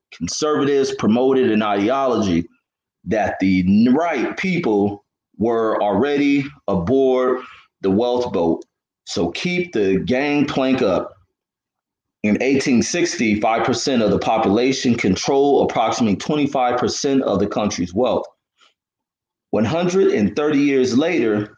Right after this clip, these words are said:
after the c-, after a civil war, two war wars, a major economic depression, and the civil rights movement, the major possessors of wealth remain unchanged. Five percent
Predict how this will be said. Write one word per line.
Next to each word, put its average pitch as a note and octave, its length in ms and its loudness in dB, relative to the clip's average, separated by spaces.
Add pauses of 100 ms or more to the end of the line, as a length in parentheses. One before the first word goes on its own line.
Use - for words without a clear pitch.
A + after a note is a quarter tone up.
(160)
after C3 360 -2
the A2+ 80 0
c-, - 300 -6
after C3 340 0
a G#2+ 80 2
civil C#3 460 0
war, G2+ 420 2 (640)
two G3 180 0
war E3 340 2
wars, G#2 580 2 (420)
a G2 80 0
major C3+ 360 0
economic C#3 540 -2
depression, F#2 640 -2 (460)
and G#2 100 0
the - 40 0
civil C#3+ 320 0
rights D#3+ 360 0
movement, G#2 500 2 (460)
the G2 120 0
major B2 840 0
possessors C3+ 680 -4
of F2+ 140 -2
wealth C3 360 0
remain A2 400 0
unchanged. A2 640 -2 (840)
Five B2+ 240 -2
percent D#3 420 -2